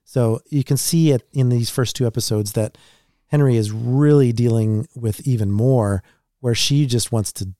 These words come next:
deaden her emotions. She can't find pot, so she ends up drinking herself pretty sloshed at,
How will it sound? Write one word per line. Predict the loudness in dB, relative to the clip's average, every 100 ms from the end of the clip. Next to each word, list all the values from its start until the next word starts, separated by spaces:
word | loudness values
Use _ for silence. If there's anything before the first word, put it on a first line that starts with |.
| _
deaden | -2 0 -2 -2
her | -2
emotions. | -2 -2 -2 -4 -6 -8 -12 -12 -18
She | -16 -6
can't | -2 0
find | 0 0 0
pot, | 0 -2 -2
so | -4
she | -4 -2
ends | -2 -2
up | -4
drinking | -4 -2 0
herself | 2 2 2 0 -2 -12 -20 _ _ _ -6
pretty | -4
sloshed | -2 -2 -2 0 0 -2
at, | -6 -8